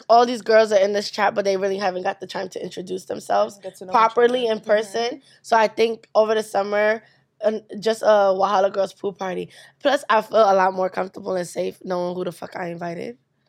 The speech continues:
Speaker 2: Yeah, no. d-, ob-, obviously, I agree a hundred percent.
Speaker 1: Exactly.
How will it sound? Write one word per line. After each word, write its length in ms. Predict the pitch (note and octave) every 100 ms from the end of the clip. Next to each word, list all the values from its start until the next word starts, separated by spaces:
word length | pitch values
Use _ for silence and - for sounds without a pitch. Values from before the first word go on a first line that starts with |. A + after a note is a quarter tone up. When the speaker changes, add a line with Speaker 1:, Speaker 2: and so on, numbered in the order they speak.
| _ -
Speaker 2:
Yeah, 160 | F#3+
no. 300 | F3+ D#3 D3+ F#3+
d-, 100 | F#3 -
ob-, 220 | G3+ G3+
obviously, 480 | G3 F3+ E3 - E3+
I 360 | D3+ F#3+ F#3 E3+ _ _
agree 320 | F3+ F#3 F#3
a 40 | F3+
hundred 220 | F#3 F#3
percent. 480 | F3 - F3 E3+ D#3+
Speaker 1:
Exactly. 760 | G#3+ G3+ F#3+ F#3 F#3 F#3 E3+